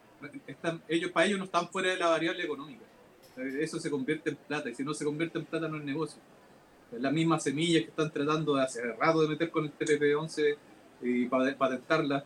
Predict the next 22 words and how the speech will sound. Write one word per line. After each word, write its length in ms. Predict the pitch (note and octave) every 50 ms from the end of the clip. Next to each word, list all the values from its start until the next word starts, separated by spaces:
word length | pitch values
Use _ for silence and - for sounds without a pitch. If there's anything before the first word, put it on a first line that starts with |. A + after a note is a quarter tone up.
| - -
para 180 | B2+ A#2+ B2
que 100 | A#2+ B2+
sean, 360 | B2+ - D#3 C#3 C#3 C3+ B2 C3
dejen 260 | E3 D#3+ E3+ E3 D3
de 80 | D3+
ser, 220 | D3 - E3 E3 D#3
eh, 180 | C#3+ C#3 C3 - - - - - - - - - - - - - - - - -
eh, 300 | B2 B2 A#2+ A#2+ A#2+ A#2 C3
un, 140 | D3 D3+ D3+ C#3+ C#3 C#3
un, 340 | C#3 C3+ C#3 D3 C#3+ C3+ C#3 - C#3
un, 220 | C3+ B2+ B2+ B2 - - - - -
una, 220 | - C3 C#3+ C#3 B2+
una 200 | C3+ C3+ C3+ C3
cosa, 600 | - C#3+ C#3+ - - C#3 C3+ C3 B2+ A#2+ A#2 A#2 - - - - - - - - - - - -
eh, 160 | B2 A#2 A2 G#2+
vital 400 | A#2+ A#2 E3 F3 E3+ D3 C#3 - - -
de 140 | C3+ C3 C#3
uso 560 | D3+ D3+ D3 - D3+ D3 C#3+ C3+ C3 B2+ B2 B2 - - - - - - - - - - - -
humano, 400 | C#3 D#3 F#3 F#3+ E3 C3+ B2+ - - - - - - - - - - - - - - - - - - - - - - -
sea 220 | - - D#3 D#3 D3
comercializado, 760 | C#3+ C#3+ C#3 C3+ - D3 B2+ B2 A#2+ - D3 D#3+ F3 F#3 F#3+
eso 140 | - -